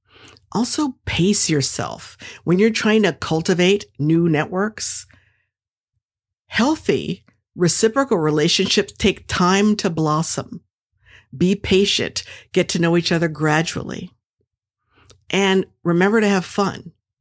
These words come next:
Powerful personal and professional relationships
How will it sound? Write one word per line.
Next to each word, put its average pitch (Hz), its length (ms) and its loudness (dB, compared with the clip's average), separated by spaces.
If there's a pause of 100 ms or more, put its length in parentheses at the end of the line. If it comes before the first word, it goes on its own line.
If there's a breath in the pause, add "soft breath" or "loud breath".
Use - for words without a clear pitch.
(2250 soft breath)
Powerful 190 920 -2 (300)
personal 175 540 0
and 156 160 -2
professional 156 460 0
relationships 139 880 -4